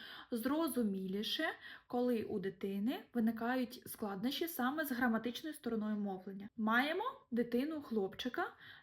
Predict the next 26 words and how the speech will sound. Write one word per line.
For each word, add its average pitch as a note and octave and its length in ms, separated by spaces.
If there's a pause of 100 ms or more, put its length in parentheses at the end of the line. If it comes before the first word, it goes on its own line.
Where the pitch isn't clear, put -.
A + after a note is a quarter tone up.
який, A#3+ 640 (160)
е, G3+ 520
розповідаючи A#3+ 580
про A3+ 140
себе, G4+ 300
каже: A3 360 (140)
«Я C4 280 (260)
прийшла». A#3+ 720 (440)
Розповідаючи C4 600
про G#3+ 120
свою G3+ 240
маму: F#4+ 580
«Мама, D#4 600 (180)
пішов». A3+ 520 (100)
Дитина D#4 540
знає, A3 540 (340)
е, A3+ 100
правильно D#4 420
сказати: A#3+ 440
«Книжка D4+ 380
лежить A3+ 440
на A#3 280
столі». A3+ 680
Коли C#4 280
ми A#3 360
використовуємо G#3+ 720